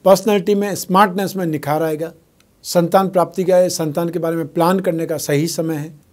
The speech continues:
जिन लोगों के घर में कोई फंक्शन है या आने वाले समय में कोई फंक्शन होने वाला है,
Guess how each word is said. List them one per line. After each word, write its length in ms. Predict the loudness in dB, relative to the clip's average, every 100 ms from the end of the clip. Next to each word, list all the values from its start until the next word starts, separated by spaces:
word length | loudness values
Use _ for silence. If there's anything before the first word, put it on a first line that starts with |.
| _
जिन 220 | 0 4
लोगों 260 | 6 4 4
के 100 | 0
घर 220 | 2 4
में 140 | 4 2
कोई 140 | 0
फंक्शन 440 | 0 0 0 0 -2
है 300 | -2 -6 -12 _ -4
या 160 | -2 2
आने 200 | 2 6
वाले 220 | 6 4
समय 300 | 2 4 4
में 120 | 4
कोई 120 | 2
फंक्शन 360 | 0 -2 -4 -4
होने 160 | -4 -2
वाला 220 | -4
है, 80 | -4